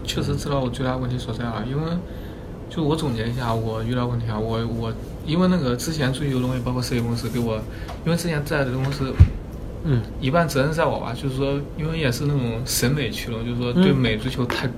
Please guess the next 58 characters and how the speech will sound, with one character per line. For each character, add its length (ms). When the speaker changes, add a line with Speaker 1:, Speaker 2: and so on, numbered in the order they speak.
Speaker 1:
太 140
高 220
了， 180
以 40
至 160
于 60
我 180
现 160
在 80
面 220
临， 240
真 160
的 80
会 160
面 200
临 120
那 60
种 140
工 160
作 80
上 140
真 160
正 100
的， 80
比 140
如 60
说 180
那 120
个， 340
就 100
像 160
老 100
师 120
您 160
提 160
到 180
那 180
个， 200
那 60
两 140
张 120
图， 240
就 100
是 120
哪 180
个 80
数 160
据 80
更 160
高。 180
其 120
实 60
我 160
现 100
在 120
真 180
的 80
是， 320